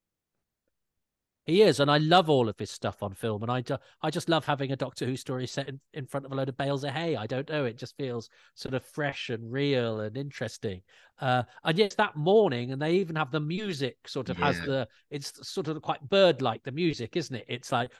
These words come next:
Speaker 1: "We're all up with the lark" kind of thing. But, and we still haven't seen the Silurian, and we were talking when the Silurian emerged from the cave, and the sun,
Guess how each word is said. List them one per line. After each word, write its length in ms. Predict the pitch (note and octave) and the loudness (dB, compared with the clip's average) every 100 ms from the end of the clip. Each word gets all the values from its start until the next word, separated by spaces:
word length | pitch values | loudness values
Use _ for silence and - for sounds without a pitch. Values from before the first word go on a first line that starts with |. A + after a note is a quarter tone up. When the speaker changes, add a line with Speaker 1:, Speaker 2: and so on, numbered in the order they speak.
| _ | _
Speaker 1:
"We're 300 | G#3 E3+ C3 | 4 6 6
all 220 | A#2 A#2 | 4 2
up 180 | B2 - | -2 -4
with 140 | C3 | -2
the 100 | D#3 | 0
lark" 480 | D3 E3+ D3+ A2+ - - | 2 4 4 2 -6 -4
kind 160 | D3 | -2
of 60 | B2 | -2
thing. 120 | C3 - _ - | -6 -8 _ -4
But, 120 | E3+ | 0
and 120 | E3+ E3 | 2 2
we 80 | |
still 240 | E3+ - A#3+ | 2 4 4
haven't 240 | F#3 F#3 | 4 0
seen 220 | - F3+ | -2 0
the 80 | E3 | 0
Silurian, 560 | - D#3+ D#3+ E3+ D#3+ D3+ | 0 2 4 4 4 2
and 80 | D3 | 0
we 100 | D#3+ | 0
were 80 | |
talking 420 | D3+ - F#3 - D3 | 0 2 0 0 0
when 240 | D3+ C3+ - _ | 0 0 -6 _
the 80 | D3 | -4
Silurian 420 | - D3+ D#3 D3+ | 2 2 4 2
emerged 380 | C#3+ D3+ C#3+ - | 2 2 2 0
from 100 | D3 | -8
the 80 | C#3+ | -6
cave, 360 | - E3+ C#3+ | 0 2 2
and 80 | B2 | -2
the 60 | B2 | -4
sun, 460 | - D3+ C#3+ C3 | 0 0 0 -4